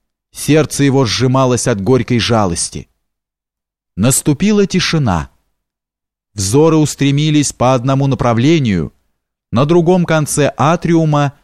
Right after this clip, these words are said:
на мраморное возвышение взошёл кесарь Юлиан. Простая белая хламида древних философов облекала его, Лицо было самоуверенно, он хотел придать ему выражение бесстрастное,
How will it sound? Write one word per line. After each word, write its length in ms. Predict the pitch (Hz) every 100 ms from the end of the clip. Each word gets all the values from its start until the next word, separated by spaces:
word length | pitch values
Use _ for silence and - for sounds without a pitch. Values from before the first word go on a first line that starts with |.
| _
на 160 | - 123
мраморное 560 | 147 180 190 175 170 151
возвышение 720 | 147 123 135 156 165 156 139
взошёл 500 | 98 120 - 135 127
кесарь 500 | - 120 120 117 104
Юлиан. 600 | 104 110 107 92 80 - _ _ _ _ _ _ _ _
Простая 640 | - 139 - - 143 139
белая 380 | 123 139 139 135
хламида 520 | 117 131 127 143 131
древних 420 | 117 120 131 127 -
философов 800 | 127 123 151 139 117 110 - - -
облекала 640 | 107 117 123 131 151 123
его, 500 | 101 95 92 95 - _ _ _ _ _ -
Лицо 400 | 127 165 - 208
было 240 | 180 175
самоуверенно, 960 | 160 156 139 127 110 147 151 160 165 175 - _ _ _ _ -
он 200 | 165 180
хотел 380 | 170 160 180
придать 440 | 156 156 156 165 151
ему 180 | 156 151
выражение 580 | 143 143 117 151 147
бесстрастное, 960 | 131 131 - 147 165 160 - 98 85 67